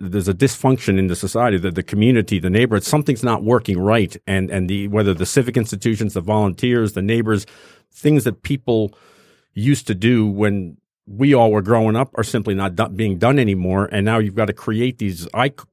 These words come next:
consider these nonprofits like artificial mechanisms to try to do something that should be happening organically and spontaneously without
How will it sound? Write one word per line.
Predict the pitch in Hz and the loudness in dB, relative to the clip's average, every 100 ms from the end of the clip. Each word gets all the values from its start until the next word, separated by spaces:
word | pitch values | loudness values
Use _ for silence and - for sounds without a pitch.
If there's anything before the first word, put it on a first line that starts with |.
| _ - | _ -6
consider | 104 - 110 101 | -4 -2 0 0
these | 92 | 0
nonprofits | 107 107 - 123 110 | 2 2 2 0 0
like | 87 | -2
artificial | 107 120 117 - 123 - 107 95 | 2 2 2 0 -2 0 0 0
mechanisms | 92 117 - 113 92 95 95 90 | 0 0 2 0 0 -2 -2 -4
to | 104 | -6
try | - 110 | 0 0
to | 95 | 0
do | 80 127 | 0 -2
something | - 101 104 101 | 0 -2 0 -2
that | 98 | 0
should | 175 156 | 0 0
be | 95 | 0
happening | 107 - 104 101 113 | 0 0 0 0 0
organically | 104 104 117 117 - 95 | 0 2 0 0 0 -2
and | 87 | -2
spontaneously | - 98 - 123 120 - 92 95 92 | -2 -2 0 0 0 -2 -2 -4 -4
without | 82 - 110 101 | -4 -2 0 -2